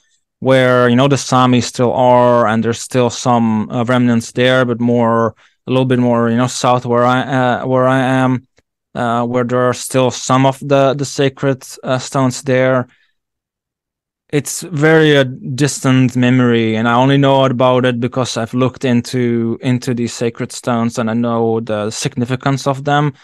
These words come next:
But generally speaking, you know, a lot of people would not really know the, the significance of either these stones, the bogs, or, um, the particular caves that they used.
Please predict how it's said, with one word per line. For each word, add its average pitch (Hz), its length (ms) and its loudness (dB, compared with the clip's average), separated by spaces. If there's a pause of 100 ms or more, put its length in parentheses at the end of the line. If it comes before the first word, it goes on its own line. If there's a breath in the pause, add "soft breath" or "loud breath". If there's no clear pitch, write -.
(140 soft breath)
But 117 180 -2
generally 123 720 2
speaking, 123 720 -2
you 117 80 -2
know, 127 100 2
a 127 260 -2
lot 135 180 2
of 131 120 -6
people 123 380 -4
would 113 240 -10
not 120 260 -2
really 113 320 -4
know 113 320 0
the, 107 400 -6
the 117 220 -6
significance 123 760 -4
of 110 160 -6
either 120 240 -2
these 113 220 -6
stones, 135 680 0 (340 loud breath)
the 120 80 -2
bogs, 131 760 2
or, 123 640 0 (460 soft breath)
um, 117 760 0
the 120 440 0
particular 127 440 -4
caves 120 520 -4
that 117 180 -8
they 107 140 -8
used. 120 500 -12